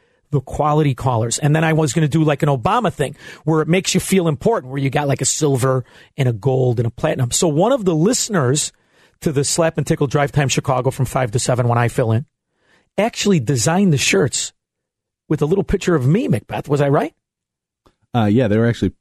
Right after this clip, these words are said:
Speaker 1: They were
Speaker 2: kinda
Speaker 1: pretty good.
Speaker 2: pretty cool, yeah.
Speaker 1: So boom, I got that for free. You see, if you play your cards right, you entice people,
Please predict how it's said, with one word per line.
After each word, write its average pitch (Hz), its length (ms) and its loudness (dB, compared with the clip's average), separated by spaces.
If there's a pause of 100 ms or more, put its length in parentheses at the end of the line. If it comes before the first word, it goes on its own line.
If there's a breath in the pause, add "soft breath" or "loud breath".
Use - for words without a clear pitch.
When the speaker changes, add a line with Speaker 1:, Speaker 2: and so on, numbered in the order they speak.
(180)
Speaker 1:
They - 80 0
were 92 100 -2
Speaker 2:
kinda 80 100 -6
Speaker 1:
pretty 175 240 0
good. 180 180 0
Speaker 2:
pretty - 160 0
cool, 107 260 0
yeah. 90 160 -2 (180 loud breath)
Speaker 1:
So 220 220 0
boom, 302 380 0 (100)
I 269 140 0
got 285 220 -2
that 294 240 0
for - 160 -4
free. 139 240 -2
You 196 100 4
see, - 240 0
if - 140 -2
you 202 60 2
play 254 200 -2
your 285 140 0
cards 240 320 -2
right, 175 100 0
you 175 160 4
entice - 400 -2
people, 170 420 -2